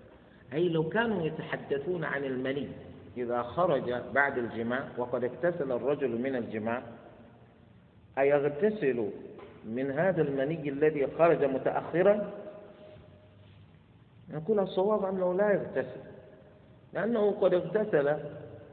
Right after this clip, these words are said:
من الجنابة، والآن المني كان من المفترض أن يأتي مع الجماع، ولكنه تأخر في الخروج،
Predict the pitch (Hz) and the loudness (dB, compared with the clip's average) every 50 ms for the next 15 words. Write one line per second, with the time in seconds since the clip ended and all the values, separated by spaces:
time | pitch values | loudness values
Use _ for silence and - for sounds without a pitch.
0 | - - 165 175 165 147 131 113 131 127 127 127 135 135 151 165 - - - - | -6 -2 0 2 2 2 2 2 2 2 2 0 0 0 -2 -4 -4 -8 -12 -14
1 | - - - - - - - - - - - - - - - - - - - 196 | -16 -16 -18 -18 -18 -20 -20 -20 -20 -20 -20 -20 -20 -20 -20 -18 -18 -6 0 2
2 | 214 220 214 240 269 247 208 185 - - - - - 147 160 170 170 175 185 202 | 2 4 4 4 4 4 4 2 0 -4 -6 -8 -4 -2 -2 0 2 4 4 4
3 | 226 226 190 - - - - - - - - - - - - - - - 240 254 | 4 2 0 -2 -6 -10 -12 -12 -12 -14 -14 -16 -16 -18 -18 -20 -8 -2 0 2
4 | 277 277 233 190 180 180 165 147 139 131 131 117 - - - 147 139 120 117 135 | 4 4 4 4 4 2 2 2 2 2 0 -2 0 4 6 6 6 6 4 2
5 | - - - - - - - - - - - - - - - - - - 151 156 | 0 -6 -10 -10 -12 -12 -14 -16 -18 -18 -20 -20 -20 -20 -20 -20 -4 -2 0 0
6 | 160 165 190 226 - 220 - - 147 143 127 117 117 120 - - - - - - | 2 4 4 4 4 2 -2 -4 -2 0 2 2 0 -2 -4 -10 -14 -14 -16 -16
7 | - - - - - - 147 170 165 139 131 123 - 110 104 101 92 80 - - | -18 -20 -20 -18 -6 2 4 6 6 6 4 2 0 -2 -2 -2 -4 -6 -8 -12
8 | - - - - - - - - - 151 180 214 214 214 214 190 190 196 190 175 | -16 -16 -18 -18 -20 -20 -20 -6 -2 0 2 2 2 2 2 2 4 4 4 4
9 | 170 170 - 165 190 190 - - 170 160 143 127 - 123 110 - - 107 98 85 | 4 4 4 2 2 0 -2 2 2 2 4 2 0 -2 -4 -4 -6 -6 -6 -8
10 | - - | -10 -14